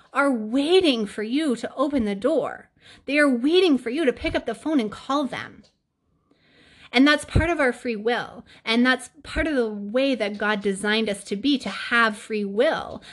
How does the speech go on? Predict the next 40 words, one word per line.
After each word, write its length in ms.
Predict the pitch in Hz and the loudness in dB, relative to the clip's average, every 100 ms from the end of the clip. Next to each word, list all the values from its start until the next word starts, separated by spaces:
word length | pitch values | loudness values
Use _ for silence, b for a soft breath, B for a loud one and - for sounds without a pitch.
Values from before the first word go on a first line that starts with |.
| B | B
that 160 | 233 240 | 0 2
our 120 | 254 | 2
spirit 440 | 254 - 277 294 | -2 -4 -4 -4
team 260 | - 247 220 | 0 0 0
can't 300 | 214 233 226 | -2 -4 -2
just 180 | 233 - | -6 -6
come 380 | 233 220 202 196 | -4 -2 -2 -2
bombarding 760 | 208 208 180 180 220 254 226 | 0 0 0 0 2 4 2
into 300 | 214 214 - | 0 -2 -4
our 160 | 202 196 | -4 -2
lives 340 | 202 240 208 | 0 0 0
and 160 | 196 190 | -6 -6
take 280 | - 190 185 | -6 -6 0
over. 520 | 233 202 147 104 - b b b - | 0 0 -8 -8 -16 b b b 0
You 240 | 226 277 | 2 2
have 400 | 247 226 240 208 | 2 -2 -2 -2
free 280 | - 240 208 | -6 -4 -4
will. 360 | 190 233 196 | -2 -2 -2
And 180 | - 214 | -2 -4
because 460 | 214 - - 285 240 | -4 -8 -2 0 2
you 180 | 233 240 | 0 0
have 300 | - 226 214 | 0 -2 -2
free 240 | 226 208 | -4 -2
will, 300 | 196 226 202 | 0 2 0
you 260 | 190 214 233 | -2 0 0
need 220 | 226 214 | 0 -6
to 80 | - | -8
pick 200 | 247 214 | -6 -6
up 120 | - | -10
the 80 | - | -16
phone 500 | - 233 233 196 180 | -2 2 2 0 -4
if 140 | 190 | -8
you 100 | 190 | -6
want 260 | 196 208 202 | 0 -2 -2
the 80 | |
support 440 | 196 196 - 208 - | -10 -12 -6 -8 -6
from 160 | 196 | -8
your 100 | 202 | -8
spirit 400 | 196 - 202 202 | -8 -6 -6 -6
team. 400 | - - - 208 | -8 -12 -10 -12